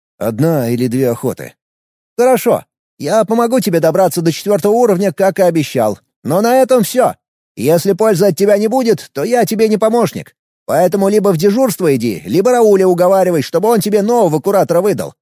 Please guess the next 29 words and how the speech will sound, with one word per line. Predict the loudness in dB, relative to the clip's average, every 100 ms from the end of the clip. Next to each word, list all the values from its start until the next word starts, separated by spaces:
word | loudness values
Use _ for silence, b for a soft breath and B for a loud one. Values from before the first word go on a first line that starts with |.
| _
Либо | -6 -2
в | 0
одиночку | 2 2 2 2 0
в | 2
лес | 2 0
ходи. | 0 2 0 0 _ _ _
Не | -6 -2
обижайся, | 0 2 2 2 0
парень, | 0 0 0 -6 _
но | -10 -6
у |
меня | -2 0 0
свои | 2 0
задачи. | 2 2 0 -2 -12 _ -12
Некогда | -4 0 2 2 2
мне | 2 2
с | 2
другими | 0 0 0
возиться. | 2 2 0 -2 -10 -14 _ -4
И | -4
плевать | 0 2 4 2 2
мне | 2
на | 2
мнение | 2 2 2
нашего | 2 2 0 0
командора! | 0 2 2 2 0 -6 _ -2
Достал | -2 0 2 2
он | 2
уже!» | 2 2 2 0